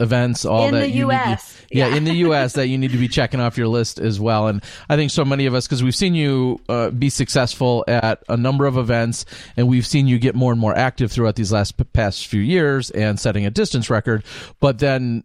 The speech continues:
Speaker 1: maybe not realizing that, as you say, you're not on tour full time. You're not playing
Speaker 2: Yeah.
Speaker 1: week in and week out. You're,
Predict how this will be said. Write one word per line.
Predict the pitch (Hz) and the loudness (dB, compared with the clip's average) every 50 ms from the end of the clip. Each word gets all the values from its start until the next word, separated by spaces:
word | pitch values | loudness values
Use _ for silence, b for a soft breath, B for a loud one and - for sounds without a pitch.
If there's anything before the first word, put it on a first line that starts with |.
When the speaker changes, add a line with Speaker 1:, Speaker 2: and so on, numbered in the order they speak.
| _ _ - | _ _ -4
Speaker 1:
maybe | - 127 135 127 120 123 | -2 0 0 2 2 0
not | 120 120 123 120 117 - - 113 | 2 2 2 2 0 0 0 2
realizing | 135 139 131 123 117 107 107 107 104 120 110 107 110 | 2 4 4 4 4 2 2 0 0 0 0 0 2
that, | 110 104 101 - _ _ _ - | 2 2 0 -2 _ _ _ -2
as | 101 98 92 | -2 0 0
you | 104 98 | 0 0
say, | - 139 135 113 | 2 2 2 2
you're | 101 98 101 120 131 135 | 2 2 4 4 2 4
not | 139 147 135 127 | 2 2 0 2
on | 123 123 113 113 | 0 0 0 -2
tour | - - 147 123 110 | 0 0 0 2 0
full | - - 110 101 92 | 0 -2 -4 -4 -4
time. | - - 104 95 95 98 98 | -2 -2 -2 -2 -2 0 0
You're | 101 113 117 | 0 0 0
not | 123 123 - | 0 -2 -4
playing | - - 147 131 123 113 104 | -2 0 0 2 2 0 0
Speaker 2:
Yeah. | 98 98 | 0 2
Speaker 1:
week | 110 107 101 - | 0 0 0 0
in | 110 101 | 0 2
and | 101 95 | 2 0
week | 95 98 90 - | 0 -2 0 0
out. | 104 95 95 76 | 0 0 0 0
You're, | 104 113 110 104 | 0 2 0 0